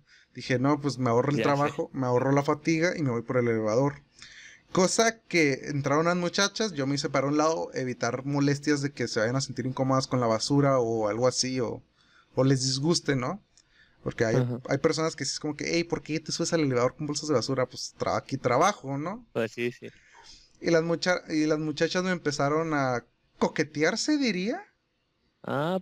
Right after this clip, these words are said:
Speaker 2: perro.
Speaker 1: Pero, pues, vaya, se le sentía el olor a, a alcohol, o sea, era muy potente el olor a alcohol. Yo decía,
Speaker 2: Ajá.
Speaker 1: "Bueno, las,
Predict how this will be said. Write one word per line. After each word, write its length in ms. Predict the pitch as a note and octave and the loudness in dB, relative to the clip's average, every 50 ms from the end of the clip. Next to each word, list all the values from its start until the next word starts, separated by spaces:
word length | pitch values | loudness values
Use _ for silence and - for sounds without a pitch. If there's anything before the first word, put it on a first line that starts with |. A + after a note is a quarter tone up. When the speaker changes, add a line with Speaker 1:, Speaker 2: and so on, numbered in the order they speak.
| - _ - | -6 _ -4
Speaker 2:
perro. 720 | A3 A#3 B3 B3+ B3 A3+ A3 G#3+ G3 E3+ D3+ C3+ B2 A#2+ - - - - - - - _ - - - - - - _ _ _ - | -2 0 0 -2 -2 -4 -6 -6 -6 -6 -6 -8 -10 -12 -14 -18 -20 -20 -20 -20 -20 _ -16 -16 -16 -16 -16 -20 _ _ _ 0
Speaker 1:
Pero, 300 | - F#3+ F#3 F3 F3 F3 | 2 2 4 4 2 2
pues, 200 | - F3 D#3+ D3 C#3+ | 2 0 0 0 0
vaya, 280 | E3 G3+ B3 C#4 D4+ | -4 -4 -2 -4 -4
se 140 | - - E3 | -2 -2 0
le 80 | D#3 D3+ | 0 0
sentía 460 | - D#3 C3+ C#3 C#3 C#3+ C#3+ C#3+ E3 | -2 -2 -4 -4 -2 0 0 2 2
el 100 | F#3 F#3+ | 4 2
olor 340 | E3 C3+ B2 A#2+ B2+ C3+ D3 | 2 2 4 2 2 4 2
a, 380 | D#3+ E3+ E3+ E3+ D#3 C3 A2 F#2+ | 2 2 2 2 0 0 -2 -2
a 520 | - - - A2+ A2 G#2 G#2+ G#2 - A#2+ B2 | -4 -4 -4 -2 -2 -2 -4 -2 -2 -2 -2
alcohol, 480 | A#2+ B2 B2 - - D#3+ G3 G#3+ F#3 | -2 -4 -4 -2 0 2 2 2 2
o 80 | D3 C3 | -2 -2
sea, 160 | - C3 A#2+ | 0 0 0
era 160 | B2 C3+ C#3 | 2 2 0
muy 480 | D3+ D#3 D#3 D#3 D#3 D#3+ D#3 D#3 D#3 - _ _ _ _ _ _ _ - | 0 0 0 0 0 0 0 -2 -6 -10 _ _ _ _ _ _ _ -2
potente 440 | - C#3 F3 - F3 F#3 F3+ E3 D3+ | 0 0 2 2 0 0 0 -2 0
el 100 | C#3+ B2 | 0 0
olor 200 | A#2 A#2 B2 C3 | -2 -2 0 -2
a 40 | C3+ | -2
alcohol. 360 | C3+ - - C#3 D3+ D3+ C3+ - - - - - - - - | -4 -4 -4 -4 -4 -4 -4 -8 -16 -20 -20 -16 -14 -8 -2
Yo 100 | - C#3 | 2 2
decía, 260 | C#3+ C#3 C#3 D3 C#3 C3 | 2 4 4 2 2 4
Speaker 2:
Ajá. 20 | |
Speaker 1:
"Bueno, 380 | C3 D#3+ F#3+ G3 D#3 A#2+ A2 G#2 | 2 2 0 0 -2 -6 -6 -6
las, 160 | A#2 A2 | -6 -6